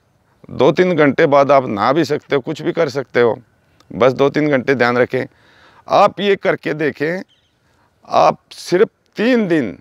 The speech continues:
कैसी भी अंदरूनी चोट, गुम चोट या मांस फटा हुआ है, सिर्फ तीन दिन में आपको सौ परसेंट ठीक होएगा। आप ये ज़रूर करके देखें।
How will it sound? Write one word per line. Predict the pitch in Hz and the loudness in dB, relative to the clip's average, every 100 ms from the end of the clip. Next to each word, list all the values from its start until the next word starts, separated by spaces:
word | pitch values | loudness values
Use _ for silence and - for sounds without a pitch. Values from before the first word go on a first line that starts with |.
| _ _ _ _ _ - | _ _ _ _ _ -2
कैसी | 170 208 - 240 | 2 4 2 -2
भी | 196 208 | -2 -4
अंदरूनी | 180 147 165 175 170 147 | -6 -4 -2 -2 -4 -8
चोट, | - 151 156 104 _ _ _ _ _ _ _ _ _ | -4 0 0 -2 _ _ _ _ _ _ _ _ _
गुम | 104 135 220 185 | -4 2 2 2
चोट | 180 170 123 73 | 2 2 2 0
या | 127 139 | 0 2
मांस | 123 151 180 - | 0 0 -2 -4
फटा | 131 143 | -2 0
हुआ | 127 110 87 | 2 0 -2
है, | - _ _ _ | -6 _ _ _
सिर्फ | - 160 - _ _ | -6 -4 -4 _ _
तीन | 180 196 160 | -2 -2 2
दिन | 170 | 4
में | 165 151 | 4 2
आपको | 151 - 170 | 0 0 -2
सौ | - - 143 208 | -2 0 2 2
परसेंट | 170 143 - 143 | 0 -2 -2 -4
ठीक | 120 120 | -2 -4
होएगा। | 110 95 82 85 - _ _ _ _ _ _ - | 0 -2 -2 -8 -10 _ _ _ _ _ _ -4
आप | 104 107 | -2 2
ये | 135 139 | 2 4
ज़रूर | 127 165 175 | 4 4 2
करके | 160 151 160 | 0 -2 -2
देखें। | 131 139 135 131 | 0 0 0 -6